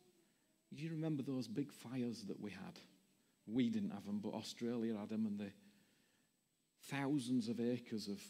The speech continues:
trees were destroyed and plantation were destroyed. Do you remember that some years ago?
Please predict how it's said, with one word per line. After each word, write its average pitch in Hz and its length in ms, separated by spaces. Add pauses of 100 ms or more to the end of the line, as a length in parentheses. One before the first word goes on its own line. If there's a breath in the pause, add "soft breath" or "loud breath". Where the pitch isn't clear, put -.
(140)
trees 117 480
were 104 100
destroyed 110 800
and 95 120
plantation 110 760
were 104 80
destroyed. 107 480
Do 117 80
you 135 40
remember 147 300
that 104 200 (360 loud breath)
some 123 220
years 120 300
ago? 98 300